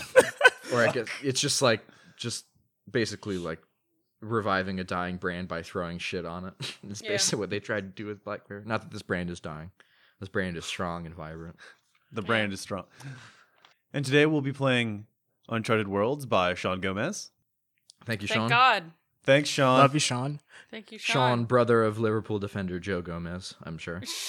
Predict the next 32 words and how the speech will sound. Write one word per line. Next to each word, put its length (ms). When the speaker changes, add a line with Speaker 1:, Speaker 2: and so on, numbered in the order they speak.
Speaker 2:
<laughs> 360
Speaker 1:
Only 220
two 180
Gomez's 280
Speaker 3:
We 60
have 140
to, 120
Speaker 1:
out 60
Speaker 3:
we're 100
not 120
Speaker 1:
there. 80
Speaker 3:
gonna, 140
we're 120
not 140
gonna 140
fact 320
check 200
that 220
at 160
all. 500
Speaker 2:
We're 120
Speaker 1:
There's 140
Speaker 2:
just 80
Speaker 1:
only 120
Speaker 2:
gonna 60
Speaker 1:
two 120
Speaker 2:
believe 220
it 80
in 120
our 80
Speaker 1:
Gomez's. 80
Speaker 2:
hearts. 500